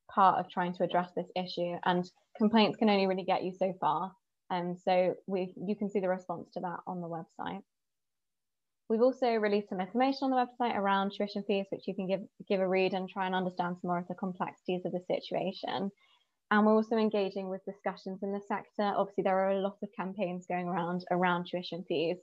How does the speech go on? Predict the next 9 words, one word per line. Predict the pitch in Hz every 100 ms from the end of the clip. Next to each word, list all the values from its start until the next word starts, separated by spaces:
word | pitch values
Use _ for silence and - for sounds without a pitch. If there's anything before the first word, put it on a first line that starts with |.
| _ _ _
such | - 196 -
as | 202
the | 202
Students | - 196 -
United | 185 185 185 180
Against | 180 165 -
Fees | 196 190
campaign. | - 196 196 208 190 196 _ _ _ -
Um, | 196 190 185